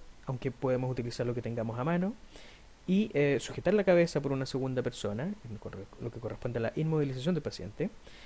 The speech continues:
extraer el, el, el cuerpo extraño a través de las distintas formas que, que tenemos. Una de ellas es el lavado, que es parte del protocolo inicial de un enfrentamiento a un cuerpo extraño.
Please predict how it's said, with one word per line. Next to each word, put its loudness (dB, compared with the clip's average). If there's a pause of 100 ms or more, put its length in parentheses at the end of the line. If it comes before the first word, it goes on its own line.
(220)
extraer 2
el, 4
el, 0 (240)
el 0
cuerpo 0
extraño 0 (260)
a -2
través 0
de 2 (340)
las -4
distintas -2
formas 0
que, 2 (100)
que -2
tenemos. -2 (160)
Una -6
de 0
ellas 2
es 0
el 2
lavado, 4 (100)
que -2
es -4
parte -2
del -2 (120)
protocolo 0 (720)
inicial 2
de 0
un -2
enfrentamiento -2
a -2
un -2
cuerpo -2
extraño. -2